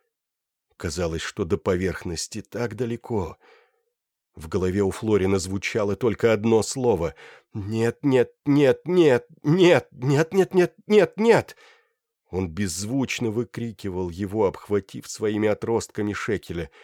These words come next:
и судорожно устремляясь с ним к воздуху.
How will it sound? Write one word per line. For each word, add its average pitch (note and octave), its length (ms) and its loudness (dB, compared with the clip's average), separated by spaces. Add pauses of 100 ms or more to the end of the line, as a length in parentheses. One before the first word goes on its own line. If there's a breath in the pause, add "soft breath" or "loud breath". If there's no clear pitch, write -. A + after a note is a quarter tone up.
(440 soft breath)
и A2 100 -4
судорожно A2+ 640 -2
устремляясь B2 720 0
с - 140 -6
ним A#2 200 -4
к - 120 -14
воздуху. E2+ 640 -8